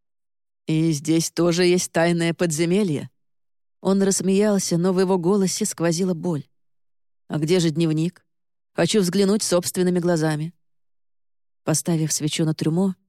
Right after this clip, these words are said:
я выдвинула верхний ящик, чувствуя, что он подошёл ближе и стоит у меня за спиной. Дневник откроет правду о романе Одры и доктора Барнаби, но мне было невыносимо хранить ещё один секрет.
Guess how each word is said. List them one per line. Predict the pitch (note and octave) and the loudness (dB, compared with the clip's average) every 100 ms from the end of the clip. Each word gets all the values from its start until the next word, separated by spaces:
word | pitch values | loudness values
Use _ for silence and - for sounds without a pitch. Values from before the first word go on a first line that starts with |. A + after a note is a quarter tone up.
| _ - | _ -6
я | F#3 A3 | -2 0
выдвинула | G#3 G3+ F#3+ G3 G3 F#3 | 0 0 0 0 2 2
верхний | F#3 F#3 G3 | 0 0 -2
ящик, | F3 D3+ D3 - D#3 _ _ _ | 0 0 -2 -6 -8 _ _ _
чувствуя, | - F#3+ F3+ - D3 C#3+ | -6 -4 -4 -4 -6 -6
что | - D#3 | -4 -4
он | D#3 | -2
подошёл | C#3+ C#3+ C#3+ C#3+ | -4 -4 -4 -4
ближе | D3+ F#3 F3 C#3+ | -2 -2 -4 -6
и | |
стоит | - D3 C#3+ D3 | -6 -4 -4 -6
у | |
меня | D3 C#3 C#3 | -8 -6 -6
за | D3 | -6
спиной. | - - C#3 C#3 - _ _ _ _ _ _ _ | -6 -8 -8 -8 -10 _ _ _ _ _ _ _
Дневник | E3+ F#3+ F#3 G#3+ F#3+ | -4 0 2 0 -2
откроет | - G3 F#3+ F3+ | -2 2 2 0
правду | A3 G3+ C#3+ D#3 | 0 0 0 0
о | D#3 | 0
романе | D#3 E3+ F3 D#3+ | 0 0 0 0
Одры | F3 F3+ F#3 F#3+ - | 0 0 0 -2 -2
и | D#3 | -2
доктора | D3+ - E3 | -2 -2 -2
Барнаби, | D#3+ F#3+ D3 C#3 C#3 D3 _ _ - | 0 -2 -2 -6 -6 -10 _ _ -6
но | G#3 G3+ | -2 0
мне | F#3+ G3 | 0 -2
было | F3 D3 | -2 -2
невыносимо | E3 F3 F3 F3+ - F3+ C#3 | -2 -2 0 -2 -2 -4 -6
хранить | - C#3+ D3+ - | -4 -4 -4 -2
ещё | E3+ - D#3+ | -2 0 -2
один | C3 C3+ | -2 -6
секрет. | C#3+ - - C#3+ D3+ - | -8 -10 -10 -10 -12 -20